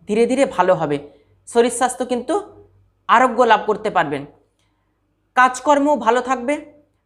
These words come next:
সমাজে মান সম্মান প্রতিষ্ঠা যশ বাড়বে, সুখ সমৃদ্ধি আসবে, ধন ঐশ্বর্য এগুলি কিন্তু বাড়তে চলেছে মেষ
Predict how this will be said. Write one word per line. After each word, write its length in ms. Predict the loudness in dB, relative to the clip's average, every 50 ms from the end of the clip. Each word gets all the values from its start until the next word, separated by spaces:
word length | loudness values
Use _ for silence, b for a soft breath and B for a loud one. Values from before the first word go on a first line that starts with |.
| _ _ _
সমাজে 420 | -4 0 2 2 2 2 0 0 -2 -2 -2 -4 -2
মান 220 | 0 0 0 0 -2 -6 -8
সম্মান 360 | -6 -6 -6 -4 -4 -4 -4 -6 -6
প্রতিষ্ঠা 480 | -8 -8 -6 -6 -8 -8 -6 -6 -6 -6 -8 -12 -18 -14 -6 0
যশ 240 | 4 4 4 4 2 0 2
বাড়বে, 300 | 2 2 2 0 -6 -8 -8 -10 _ _ _ _ _ _ _ -8
সুখ 200 | -4 -4 -4 -4 -4
সমৃদ্ধি 500 | -4 -2 -2 0 0 -2 -2 0 0 2
আসবে, 300 | 2 0 0 -4 -8 -8 -8 -10 -18 _ _ _ -20 -14
ধন 260 | -6 0 2 2 2 2 0 -2
ঐশ্বর্য 440 | -2 -2 -2 -2 -4 -4 -6 -4 -4 -4 -2
এগুলি 260 | -2 -2 -2 -2 -4 -2
কিন্তু 280 | -4 -4 -4 -4 -6 -6 -6 -8 -14 -14 -8 -2
বাড়তে 320 | 2 2 2 2 0 -2 -4
চলেছে 340 | -2 -2 -2 -2 -4 -4 -8 -8 -8 B B B B B
মেষ 260 | -6 -4 -4 -4 -4